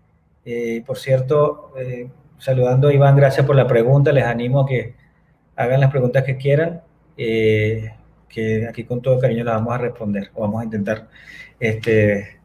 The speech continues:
comentarlas. Em, el primer tema era que conseguí con los músicos de la Orquesta de Mérida, no tuve la oportunidad de que crecieran conmigo,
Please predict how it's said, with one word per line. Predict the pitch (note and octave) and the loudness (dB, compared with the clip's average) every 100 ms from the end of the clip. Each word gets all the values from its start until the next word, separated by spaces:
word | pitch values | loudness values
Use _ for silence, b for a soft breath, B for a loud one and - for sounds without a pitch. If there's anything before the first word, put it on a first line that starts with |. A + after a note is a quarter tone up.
| _ _ _ - | _ _ _ -8
comentarlas. | A2+ A2 G#2+ G2+ - - B B B - | -4 0 0 -2 -10 -18 B B B -4
Em, | E3 D#3+ D#3+ D#3 D#3+ D#3+ - _ _ _ _ - | 2 4 4 2 -2 -4 -16 _ _ _ _ 0
el | C3+ | 2
primer | C#3 D#3 | 4 4
tema | C#3 E3 E3+ | 4 4 6
era | D#3 D3 D#3 - - - _ _ _ _ | 4 4 4 0 -12 -18 _ _ _ _
que | - D3 D#3+ E3+ E3 | -14 -6 -4 -4 -4
conseguí | C#3 C3+ - C3 C3 D#3+ - | -2 0 0 0 2 0 0
con | C#3 B2 | 0 2
los | A#2 A2+ | 0 0
músicos | C3 D#3+ - C#3 C#3+ D3 C3 | -2 -4 -4 -6 -2 -2 -2
de | A#2+ | -6
la | |
Orquesta | A#2 B2+ - | -4 -6 -2
de | D3 | 0
Mérida, | C#3+ C3 B2 C3+ | 4 4 4 2
no | C#3 B2 | 2 0
tuve | B2+ C3+ | 2 4
la | C#3 | 4
oportunidad | C#3 C3 C3 A#2+ B2 C3 | 4 0 0 -2 0 2
de | C#3+ | 2
que | C#3 | 0
crecieran | A2+ - C3 C3 | -4 -2 0 2
conmigo, | A#2+ A2+ D3 D3+ G2+ | 0 -4 -4 -6 -8